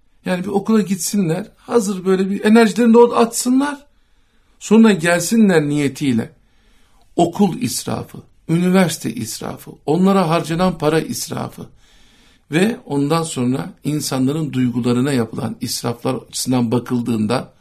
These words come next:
hakikaten ve hakikaten Allah Teala'nın israfta niye nefislerinizi boş yere israf edenler,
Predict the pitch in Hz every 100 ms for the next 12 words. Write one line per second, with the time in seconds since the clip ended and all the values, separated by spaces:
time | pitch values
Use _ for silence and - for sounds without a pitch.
0 | _ _ _ _ _ _ _ - - 214
1 | 214 160 135 120 113 113 - 113 - 110
2 | 135 170 - _ _ _ _ _ _ _
3 | _ 135 139 190 190 185 170 135 131 123
4 | 120 120 117 - 120 - 143 135 - 123
5 | - _ 135 139 160 180 185 - _ _
6 | _ _ _ _ _ _ 131 143 131 170
7 | - - 151 147 143 135 123 135 - _
8 | _ _ _ 139 160 160 151 135 117 113
9 | - 127 113 117 113 110 107 104